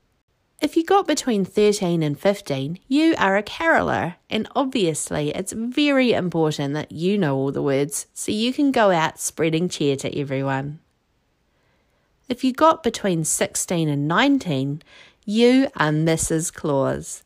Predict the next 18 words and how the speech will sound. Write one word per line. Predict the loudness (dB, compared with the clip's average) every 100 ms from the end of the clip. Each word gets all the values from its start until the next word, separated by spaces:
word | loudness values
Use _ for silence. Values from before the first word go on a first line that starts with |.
| _
and | 0 2
we | 2 0
all | -2 2 4 4
know | 2 2 0
that | -2 -6
Christmas | -4 -4 -4 -8 -10 -8
wouldn't | 0 2 2 -4
happen | -8 -6 -4 -4
without | -4 -4 -4
her, | -4 -4 -4 -8
so | -8 -4 -4
very | -2 2 4 4 2
well | 0 0
done | -2 -2 -2
to | -2
you, | -2 0 -2 -8 -14 _ _
tēnā | 0 4 2 2
pai. | -2 -2 -10 -14